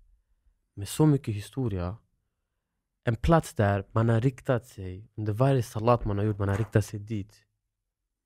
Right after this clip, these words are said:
Nu kommer jag gå till den där platsen. Så när vi kommer fram, hela den grejen, när vi kommer till hotellet och allt, vi väljer att inte sova, för vi, man är redan i ihram-tillstånd.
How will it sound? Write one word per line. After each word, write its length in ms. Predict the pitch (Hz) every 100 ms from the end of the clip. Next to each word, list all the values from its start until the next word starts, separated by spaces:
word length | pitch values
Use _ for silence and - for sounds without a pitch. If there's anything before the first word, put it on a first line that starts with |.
| _ _ _ _ _ _
Nu 180 | 117 117
kommer 220 | - 110
jag 60 | 98
gå 100 | 104
till 160 | -
den 100 | 87
där 80 | 87
platsen. 360 | - 92 _ _ _ _ _ _ _ _ _ _ - _ _ _ - _ - - - - - - - - - - - - - - - - - -
Så 600 | - - 139 127 120 117 - _ _ _ _ _ _ -
när 160 | 127
vi 100 | 117
kommer 240 | 120 143 131
fram, 440 | - 208 196 151 -
hela 260 | - 127 120
den 120 | 117
grejen, 280 | 117 143 127
när 80 | 110
vi 100 | 110
kommer 220 | 123 127
till 140 | 113 101
hotellet 600 | 95 143 147 143 143 -
och 120 | 110
allt, 260 | 120 123 -
vi 120 | 120
väljer 280 | 110 131 120
att 300 | 107 - _ -
inte 240 | 139 120
sova, 460 | - 120 120 170 185 -
för 100 | 117
vi, 200 | 123 135
man 220 | 127 139
är 60 |
redan 240 | 135 117 117
i 40 |
ihram-tillstånd. 840 | 113 - 117 107 98 - 143 180